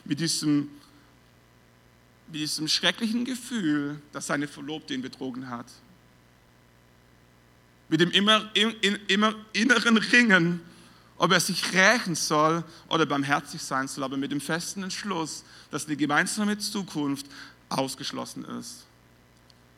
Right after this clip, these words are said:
Und dann heißt es, während er noch darüber nachdachte, da erschien ihm der Engel des Herrn im Traum und sprach, „Josef, Sohn Davids, fürchte dich nicht, Maria, deine Frau, zu dir zu nehmen,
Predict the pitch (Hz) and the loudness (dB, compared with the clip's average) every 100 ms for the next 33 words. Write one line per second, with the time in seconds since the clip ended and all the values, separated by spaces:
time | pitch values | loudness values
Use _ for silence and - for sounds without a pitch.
0 | _ _ - 165 165 170 208 214 - 160 | _ _ -4 2 4 6 4 4 0 0
1 | - 160 185 240 - 202 240 214 196 185 | 4 6 6 4 2 6 6 6 2 -2
2 | 196 208 202 220 226 - 135 131 - 143 | 2 6 6 6 4 -2 -2 -2 -2 -2
3 | 143 - - - - 113 - - 202 208 | -2 -4 -18 -6 -2 2 4 4 4 2
4 | 156 160 233 - 185 202 233 233 - 185 | 0 0 0 0 0 0 -2 -2 0 0
5 | 170 131 165 - - 185 151 135 135 135 | 0 -4 -6 -4 2 4 4 2 0 -2
6 | - - - - 127 - - 127 131 135 | -8 -20 -12 -4 -2 -2 -2 0 2 2
7 | - - _ _ _ _ _ _ _ - | -2 -18 _ _ _ _ _ _ _ 4
8 | 180 233 214 170 160 - - _ - - | 6 6 6 4 2 -10 -20 _ -20 -14
9 | - - 220 226 185 202 240 202 165 - | -2 4 6 8 8 8 6 2 0 -4
10 | - - - - - 233 262 254 175 165 | -8 -16 -12 -2 4 6 6 2 -4 -4
11 | - 190 262 - - 175 175 214 247 202 | 0 2 2 0 0 2 4 6 6 6
12 | 190 202 - - 220 208 165 - 202 196 | 2 2 0 4 6 6 0 -2 0 0
13 | 185 - 165 175 175 165 | 0 0 4 4 4 2